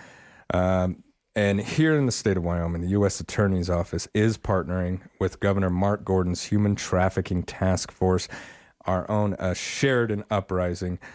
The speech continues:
the Wyoming Division of Criminal Investigation, and the Wyoming Division of Victim Services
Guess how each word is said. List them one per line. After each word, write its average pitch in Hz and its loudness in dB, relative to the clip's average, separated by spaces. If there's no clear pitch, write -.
the 85 -4
Wyoming 107 0
Division 98 -2
of - -8
Criminal 117 2
Investigation, 87 -2
and 101 0
the 104 2
Wyoming 98 2
Division 87 0
of 95 -2
Victim 95 -2
Services 87 0